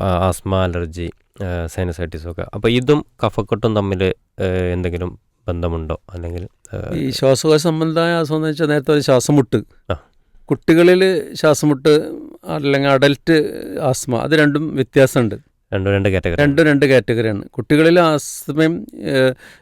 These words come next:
Speaker 2: അതും വളരെ വ്യത്യാസമുണ്ട്. ഈ കുട്ടികളിൽ ഉണ്ടാവുന്ന എല്ലാ ആസ്മയും അല്ലെങ്കിൽ കുട്ടികൾക്ക് ഉണ്ടാവുന്ന ഈ ശ്വാസമുട്ട് വലുതാവുമ്പോ ആ ശ്വാസമുട്ട്, ഏ, ആസ്മ ആയിട്ട് മാറണമെന്നില്ല അത്. അല്ലെങ്കിൽ കുട്ടികൾക്ക് ഉണ്ടാവുന്ന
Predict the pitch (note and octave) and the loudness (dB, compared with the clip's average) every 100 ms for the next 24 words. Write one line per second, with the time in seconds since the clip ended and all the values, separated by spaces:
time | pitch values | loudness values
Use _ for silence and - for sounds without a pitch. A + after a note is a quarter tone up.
0 | _ B2 B2+ C3 - - C3+ D3 C#3 C3+ | _ -2 -2 -4 -6 2 4 4 4 4
1 | A#2+ A#2+ G2+ A2+ A#2+ B2+ A2+ - C3+ C#3 | 2 2 -4 -6 -8 -8 -10 -4 0 2
2 | C#3+ D#3+ D3+ D3 C#3+ C#3+ C#3 C#3+ E3+ _ | 4 2 4 2 2 0 0 -2 -4 _
3 | _ - A2+ B2 D3+ C#3+ C3 C#3 B2+ A#2 | _ -6 0 4 4 4 2 0 0 0
4 | G2+ _ _ - B2 B2 A#2 C3+ C3+ C#3 | -4 _ _ -6 -4 -4 -2 -2 0 0
5 | C3+ C3+ C3 C#3+ D3+ C#3+ C3 C3 B2+ A#2+ | 2 4 4 4 4 6 4 2 -4 -4
6 | D#3+ - _ _ C#3 C#3 C3+ C#3+ C#3+ C#3+ | -6 -10 _ _ 2 4 6 6 6 6
7 | D#3+ E3+ - C#3 D3 C#3 D3+ D3 - C#3 | 4 2 0 -2 0 0 0 -6 -2 0
8 | B2+ C3 C3 B2+ D#3+ D3+ C#3 D3+ C#3+ C#3+ | 0 2 0 0 2 2 2 4 4 6
9 | D#3 C#3+ A#2 G#2 - _ C3 B2+ C#3 D3+ | 6 6 4 2 -2 _ -4 0 0 0
10 | C#3 B2+ C#3+ C#3 D3+ C#3 C#3 C3+ C3+ E3 | -2 0 2 2 2 2 2 0 -2 -4